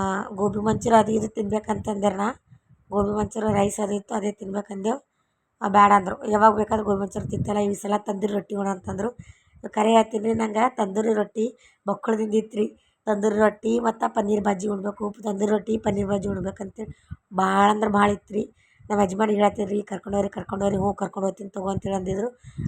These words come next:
ಅವ್ರಿಗೂ ಟೈಮ್ ಸಿಕ್ಕಿದ್ದಿಲ್ಲ ರೀ. ನಾ ಫಸ್ಟ್ ಟೈಮ್ ನೋಡ್ರಿ ಫ್ರೆಂಡ್ಸ,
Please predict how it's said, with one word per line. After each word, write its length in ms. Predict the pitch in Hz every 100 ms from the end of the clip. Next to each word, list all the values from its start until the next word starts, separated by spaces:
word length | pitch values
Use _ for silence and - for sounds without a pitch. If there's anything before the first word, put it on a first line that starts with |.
| -
ಅವ್ರಿಗೂ 240 | 202 208
ಟೈಮ್ 240 | 202 202 196
ಸಿಕ್ಕಿದ್ದಿಲ್ಲ 440 | - 220 202 196
ರೀ. 160 | 233 - 120 - - - - - -
ನಾ 100 | 202
ಫಸ್ಟ್ 380 | - 226 220 -
ಟೈಮ್ 200 | 226 220
ನೋಡ್ರಿ 220 | 214 190
ಫ್ರೆಂಡ್ಸ, 320 | - 180 -